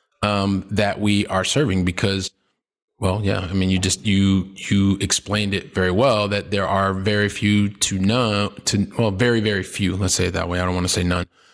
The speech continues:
but very few, uh, opportunities that will allow you to invest. You can invest, create consistent returns in the, the future,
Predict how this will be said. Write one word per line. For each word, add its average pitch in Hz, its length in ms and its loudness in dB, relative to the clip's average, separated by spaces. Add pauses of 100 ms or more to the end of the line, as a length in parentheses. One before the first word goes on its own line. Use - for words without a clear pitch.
(120)
but 95 120 0
very 110 280 2
few, 98 460 0 (560)
uh, - 240 -4 (580)
opportunities 98 840 2
that - 360 -4
will 98 340 2
allow 98 220 0
you 101 180 -2
to 95 240 -2
invest. 101 760 -2 (560)
You 104 160 2
can 98 200 -2
invest, 104 800 -2 (340)
create 107 320 0
consistent 95 520 -2
returns 101 720 0
in 101 180 0
the, 95 120 0
the 90 100 -2
future, 101 560 0